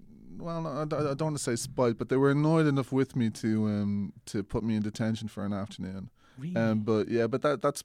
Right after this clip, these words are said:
Speaker 1: that's probably the worst thing I did. I was a, I was a pretty good kid at school, generally speaking.
Speaker 2: Mm.
Speaker 1: Um,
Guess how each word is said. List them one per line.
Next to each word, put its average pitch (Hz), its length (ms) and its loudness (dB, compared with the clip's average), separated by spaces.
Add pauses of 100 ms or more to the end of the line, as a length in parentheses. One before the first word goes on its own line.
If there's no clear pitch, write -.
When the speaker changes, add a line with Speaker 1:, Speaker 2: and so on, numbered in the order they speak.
(120)
Speaker 1:
that's 120 180 -4
probably 117 180 -4
the 107 80 -2
worst 110 160 -2
thing 110 100 -4
I 110 60 0
did. 107 160 -2
I 135 100 4
was 135 140 0
a, 110 180 0
I 120 80 2
was 120 120 0
a 104 40 -4
pretty 107 200 -6
good 104 260 -6 (240)
kid 107 180 -4
at 104 100 -8
school, 107 320 -2
generally 107 360 -2
speaking. 110 720 -4
Speaker 2:
Mm. 104 240 -8
Speaker 1:
Um, 107 220 -10